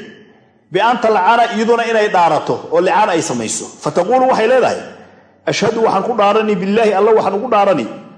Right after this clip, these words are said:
inna fulaanan, hebel, haadaa, ee kana," ninkeedii waaye, "la minal kaadibiina, kuwa beenta sheegayuu ka mid yahay." Beenaale waaye ninkani. Fiimaa shay buuna been ku sheegayaa, ramaani uu igu ganay bihi shayga, oo mina zinaa, zinada. Zinadan uu igu ganay, been buu ku sheegayaa ninkan.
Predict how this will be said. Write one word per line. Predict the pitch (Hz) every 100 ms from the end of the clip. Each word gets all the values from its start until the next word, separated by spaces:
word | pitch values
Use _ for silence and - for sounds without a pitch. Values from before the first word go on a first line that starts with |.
| - _ _
inna | 240 233 196
fulaanan, | 202 226 226 196
hebel, | 208 220 175
haadaa, | 208 214 190
ee | 170
kana," | - 165 147
ninkeedii | 196 202 208 180
waaye, | 120 - - - - _ _
"la | 165
minal | 190 226 214
kaadibiina, | 208 196 196 220 196
kuwa | 208 220
beenta | 214 202
sheegayuu | 190 208 202 190
ka | 185 175
mid | 180
yahay." | 107 110
Beenaale | 185 214 226
waaye | 196 165
ninkani. | 135 107 - - - _ _ _ _ -
Fiimaa | 220 247
shay | 220 240
buuna | 226 220
been | 208 233
ku | 220
sheegayaa, | 202 233 208 220
ramaani | 190 208 208 233
uu | 214
igu | 214 233
ganay | 202 202
bihi | 196 202 180
shayga, | 190 139 104 - - - -
oo | 165
mina | 208
zinaa, | 202 160 190 165
zinada. | 143 143 113 - - -
Zinadan | - 190 254 240
uu | 202
igu | 202 247
ganay, | 214 214
been | 165 214 226
buu | 190
ku | 151
sheegayaa | 170 175 156 147
ninkan. | 120 113